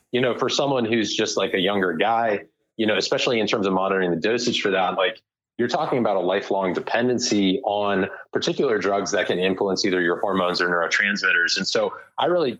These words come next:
um, immerse myself in this just to, uh, gather more information for my own health situation. But I noticed that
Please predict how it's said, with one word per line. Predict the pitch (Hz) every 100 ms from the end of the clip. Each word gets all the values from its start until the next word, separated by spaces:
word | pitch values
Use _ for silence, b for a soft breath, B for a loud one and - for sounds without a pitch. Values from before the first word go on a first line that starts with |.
| -
um, | 110 95 90 87 _ _ _ _ _ _
immerse | 117 104 120 -
myself | 127 104 113 101
in | 104 98
this | 98 - -
just | 104 - -
to, | 113 98 90 B B B
uh, | 92 92 90 -
gather | 123 156
more | 139 127
information | 120 107 104 107 110
for | 104
my | 90 87
own | 98
health | 98 117 -
situation. | 135 139 135 139 160 156
But | 120 104
I | 101
noticed | 104 110 110 -
that | 104 95